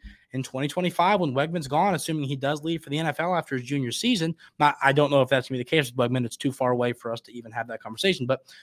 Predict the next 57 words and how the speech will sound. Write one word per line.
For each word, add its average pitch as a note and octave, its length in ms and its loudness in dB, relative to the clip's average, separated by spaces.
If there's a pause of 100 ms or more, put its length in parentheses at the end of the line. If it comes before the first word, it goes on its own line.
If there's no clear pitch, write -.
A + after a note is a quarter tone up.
let's D3 160 -4
say D3 140 6
that B2 120 4
happens, G3+ 460 6 (320)
Reed A#3 260 6
could F#3+ 100 2
be B3 80 10
your C4 140 8
guy. C#3+ 360 6 (580)
Uh, D3 60 6
I C#3 100 10
think F#3 180 4
he's D#3+ 140 2
good F3 140 8
enough D#3+ 300 6
to, D#3+ 180 2
he's D3+ 240 -2
good G3+ 160 6
enough F#3+ 160 4
to - 60 -8
start D#3+ 180 4
in D3+ 40 -6
the D3+ 120 2
S C#3+ 160 0
E - 20 -4
C C3 200 0
for - 100 -10
Texas A#2+ 240 -4
A A#2 60 -4
and G#2 120 -6
M. - 240 -12
So B2 440 2 (800)
he's D3 140 -4
a - 20 -6
guy C#3 260 6
I'm D3 140 6
looking D3 200 -2
forward C#3+ 260 -2
to A#2+ 40 -8
seeing C3+ 320 -4 (260)
what D3+ 120 0
he E3 160 -4
can C3 160 -4
do. C3 460 2 (400)
And C#3+ 200 2
maybe, F#3+ 300 2
you F#3+ 220 0
know, D3+ 200 0
if, C#3 140 -6
let's D3+ 160 -8
say, F#3 80 -2
Wegman D#3 340 -4
doesn't F#3+ 260 -2
pan B2 240 -4
out, C3 260 -4 (320)
could D3+ 260 -2
Reed D#3+ 380 -4